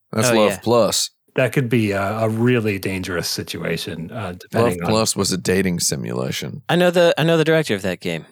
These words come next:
Speaker 2: Pretty good
Speaker 1: Of
Speaker 2: guy.
Speaker 1: Love Plus?
Speaker 2: Takumi Yoshinaga, uh, the, of Feel the Magic.
Speaker 1: Oh. Feel the Magic is, uh, it's no Balan Wonderworld.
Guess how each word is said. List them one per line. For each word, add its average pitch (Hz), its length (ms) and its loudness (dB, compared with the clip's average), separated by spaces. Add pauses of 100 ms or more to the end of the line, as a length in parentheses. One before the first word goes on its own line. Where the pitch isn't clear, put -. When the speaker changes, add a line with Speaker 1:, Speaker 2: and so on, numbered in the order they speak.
(140)
Speaker 2:
Pretty 143 120 -8
good 139 140 -2
Speaker 1:
Of 98 60 -2
Speaker 2:
guy. 120 180 2
Speaker 1:
Love 98 220 2
Plus? 98 480 0 (200)
Speaker 2:
Takumi 117 360 -2
Yoshinaga, 104 380 -2 (100)
uh, 120 320 2
the, 107 500 0
of 104 240 -2
Feel - 180 -6
the 92 60 -4
Magic. 87 300 -10 (240)
Speaker 1:
Oh. 95 300 -6 (200)
Feel 160 200 0
the 170 40 0
Magic 117 480 0
is, 90 300 0
uh, 87 300 2 (260)
it's - 240 0
no 190 180 2
Balan 117 600 2
Wonderworld. 82 720 0